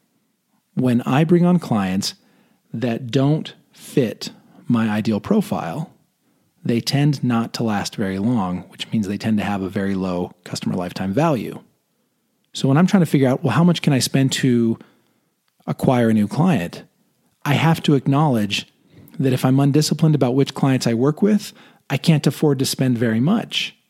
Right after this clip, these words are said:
But if I'm disciplined about identifying my ideal customer and then pursuing that customer, whether it's on Facebook or some other way, I can afford to spend a ton. I have several clients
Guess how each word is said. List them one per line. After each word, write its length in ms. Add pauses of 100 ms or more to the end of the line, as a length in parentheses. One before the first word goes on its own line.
(380)
But 140
if 100
I'm 180
disciplined 760 (400)
about 240
identifying 960 (320)
my 340
ideal 320
customer 540
and 100
then 140
pursuing 600
that 200
customer, 460
whether 260
it's 140
on 100
Facebook 600
or 100
some 300
other 200
way, 500 (1120)
I 100
can 160
afford 280
to 60
spend 460
a 100
ton. 600 (1120)
I 60
have 200
several 540
clients 800